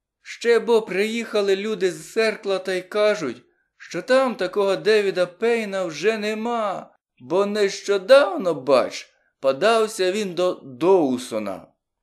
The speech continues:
Тож ми з мадамою так і не поїхали. Уі, місьє,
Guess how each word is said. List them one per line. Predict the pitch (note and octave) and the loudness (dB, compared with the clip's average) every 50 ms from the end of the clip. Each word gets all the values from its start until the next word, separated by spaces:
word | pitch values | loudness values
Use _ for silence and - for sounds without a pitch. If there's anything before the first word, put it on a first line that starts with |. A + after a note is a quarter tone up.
| _ _ _ _ - | _ _ _ _ -6
Тож | - B2+ C3 B2+ B2+ B2+ D3+ | 0 2 2 2 2 0 -2
ми | G3 A#3+ B3+ B3+ B3+ | -2 -2 -2 -2 -2
з | G#3 | -2
мадамою | F#3+ F3+ F3 F3 E3 D#3 G3+ A3 A3+ A#3 A3+ G#3 G#3 G#3 G3+ G3 G3 | -2 0 0 0 0 2 2 4 4 4 2 0 -2 -4 -2 -2 -4
так | G3 - - A#3 B3+ D#4 E4+ - | -4 -2 -2 0 0 0 -2 -2
і | D4+ F#3 | -4 -4
не | F3 D#3 | -4 -4
поїхали. | D#3 - C3+ C3 B2+ B2+ C3+ C3 B2+ - B2 G#2+ G#2 F#2+ C#2 - _ _ _ _ _ _ _ _ _ _ _ _ - | -4 -2 -4 -2 -2 -2 -4 -6 -6 -4 -4 -4 -4 -4 -8 -12 _ _ _ _ _ _ _ _ _ _ _ _ -12
Уі, | C3 C3+ F3 A3 A#3 B3 B3 A#3+ A#3 | -8 -6 -4 -2 -2 -4 -4 -4 -6
місьє, | G#3+ F#3+ D3+ C#3 - - - C3+ C#3 B2+ A2 F#2+ - - - | -6 -6 -6 -8 -8 -10 -10 -4 -4 -2 -2 -2 -4 -8 -12